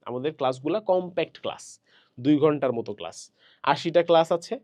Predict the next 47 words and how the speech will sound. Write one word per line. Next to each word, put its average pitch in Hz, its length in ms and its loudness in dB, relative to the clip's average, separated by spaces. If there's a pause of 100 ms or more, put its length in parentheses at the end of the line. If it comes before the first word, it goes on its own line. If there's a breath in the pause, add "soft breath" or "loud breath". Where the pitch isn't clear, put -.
(160)
সবগুলোর 160 580 0
মধ্যে 160 280 -2
আমরা 156 240 -4
শর্ট 139 360 -2
ট্রিক্স 123 220 -10
দিয়ে 104 140 -10
করাইছি। 82 380 -12
আমি 143 200 -4
যখন 156 220 -2
ম্যাথ 147 200 -6
করাইছি, 160 400 -6 (480 soft breath)
আমি 143 200 -6
খুব 214 360 -4
কম 196 220 4
জায়গাতে 185 320 -2
থিওরি 185 320 -2
এক্সপ্লেন 160 340 -4
করে 143 160 -2
ম্যাথ, 120 240 -4
মানে 113 180 -8
থিওরি 160 300 2
ওভাবে 151 260 2
প্রত্যেকটা 160 480 -4
ম্যাথের 147 260 -2 (100)
থিওরি 147 180 0
দেখায় 131 260 -2
দেখায় 123 240 -6
ম্যাথ 117 220 -8
করাই 170 240 2
নাই। - 140 -16 (520 soft breath)
আমার 160 220 2
টার্গেট 175 280 2
ছিল 214 280 0
এই 185 140 0
প্রশ্নটা 190 480 -4
পরীক্ষায় 196 600 -2
আসলে 190 280 -2
কিভাবে 185 360 -4
করতে 170 320 -4
হয় 170 160 0
ভাই 180 180 -2
তিরিশ 160 280 -8
সেকেন্ডে, 170 300 -4
এটা 143 220 -4
দেখাচ্ছি 110 420 -12
তোমাকে 85 340 -18
আমি। 62 100 -20